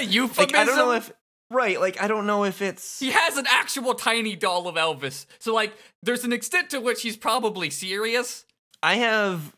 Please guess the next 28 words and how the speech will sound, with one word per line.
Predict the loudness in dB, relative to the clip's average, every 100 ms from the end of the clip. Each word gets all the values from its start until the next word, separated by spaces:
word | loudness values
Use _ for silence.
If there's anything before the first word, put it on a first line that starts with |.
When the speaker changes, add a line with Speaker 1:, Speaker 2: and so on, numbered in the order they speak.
| -6
Speaker 1:
Google | -4 -2 -2
searched | 0 -2 -2 -4
Little | -2 2 4
Elvis, | 4 2 0 -2 -4 -10 _ _ _
and | -2 2
what's | 0 0 -4 -10 -14 _ _ -8
making | -4 -2 -2 -2
this | -2
difficult | -4 -6 -2 -4
is | -2 -2
there | 0
is | 0 -2
apparently | -2 0 0 2
an | 0
animated | 2 2 2 2 2 0 0 -4 -8 _ _ _ -2
Australian | 0 0 0 0 2 0 -2
tele-, | -2 -2 -2 -6
television | -2 0 2 0 0 -2 -4 -10 -20 -10
show, | -4 0 2 2 0 -2 _ _ -4
children's | 0 0 0 -2 -2
show | 0 0
called | 2 0 0 2
Lil | 2 4
Elvis | 2 0 0 0 0
and | -2
the | -4
Truck | -2 -2 0
Stoppers. | -2 0 0 0 -4 -2 -2